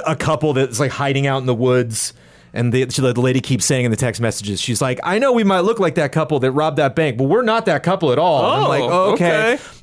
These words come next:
Speaker 1: And so it's like I clean the wall, like, the plans to clean, to, like, rob the bank are,
Speaker 2: That's
Speaker 1: like, on the
Speaker 2: cool,
Speaker 1: wall,
Speaker 2: dude.
Speaker 1: and, like, I can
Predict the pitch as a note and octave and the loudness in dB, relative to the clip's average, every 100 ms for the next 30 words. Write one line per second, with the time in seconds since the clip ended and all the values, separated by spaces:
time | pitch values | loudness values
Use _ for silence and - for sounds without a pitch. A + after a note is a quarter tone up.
0 | - C3 F3 D#3+ F3 D#3+ D3+ - D#3+ D3+ | -4 0 2 2 2 0 -2 0 0 2
1 | C3+ C#3 C#3 B2+ B2 A#2 G#2+ A#2 - D3+ | 2 2 2 2 0 -2 -4 -4 -2 -2
2 | B2+ B2 A2+ - F#2+ B2 B2 A#2 B2 A#2 | -2 -2 -4 -6 -6 -2 -2 -2 -2 -2
3 | G2 A2+ G#2+ G#2 A2 A2 G#2 - C#3 B2+ | 0 -2 -2 -2 -2 -2 -4 -2 -2 -2
4 | - C3+ C#3 E3 B2 A#2+ A#2+ B2 C3 C#3+ | 0 2 2 2 2 2 2 0 -2 -2
5 | E3 E3 C#3+ C3+ C3+ | -2 -2 -2 -2 -2